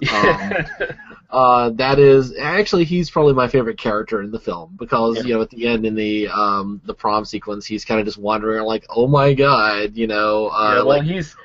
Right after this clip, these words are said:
Speaker 2: looking
Speaker 1: he
Speaker 2: around big-eyed, you know, like, "If I were forty years younger." <laughs>
Speaker 1: Yeah, well, well, he, he, he tries, <laughs> and his wife
Speaker 2: Yeah.
Speaker 1: stops him. But he's,
Speaker 2: Right.
Speaker 1: he's, but yeah, he's the best part of this movie, really, 'cause he,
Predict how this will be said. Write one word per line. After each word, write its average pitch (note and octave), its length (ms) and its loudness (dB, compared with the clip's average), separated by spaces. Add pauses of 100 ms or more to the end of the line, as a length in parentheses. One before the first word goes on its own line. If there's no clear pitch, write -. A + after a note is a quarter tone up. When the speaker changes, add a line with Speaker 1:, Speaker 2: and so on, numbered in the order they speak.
Speaker 2:
looking C#3 260 0
Speaker 1:
he B2+ 60 2
Speaker 2:
around A#2+ 340 2
big-eyed, A2+ 580 0
you A2 100 -2
know, A2 320 0
like, G#2+ 380 0
"If A#2 140 -2
I B2+ 180 4
were D3+ 180 6
forty D3 340 4
years C#3+ 320 4
younger." A#2 640 -2
<laughs> B2 60 -10 (360)
Speaker 1:
Yeah, C#3 200 4
well, C#3+ 260 4
well, D3 300 4
he, D#3 300 -6
he, G3 200 -8
he E3 220 -6
tries, E3 680 2
<laughs> - 40 -4
and G#3 100 0
his E3 120 -2
wife D#3+ 480 0 (220)
Speaker 2:
Yeah. G3+ 140 2
Speaker 1:
stops B3 400 2
him. F#4 100 -6 (220)
But G3 120 2
he's, A3+ 300 -4
Speaker 2:
Right. A#3 160 -2
Speaker 1:
he's, - 340 -16
but E3+ 340 -2
yeah, F#3 180 2
he's F#3+ 260 -8
the F#3+ 120 -10
best F3 360 -4 (260)
part E3+ 280 -2
of E3+ 60 -14
this F3 180 -14
movie, E3 280 -8
really, D3 440 -6 (240)
'cause C#3 200 -4
he, D3+ 120 -18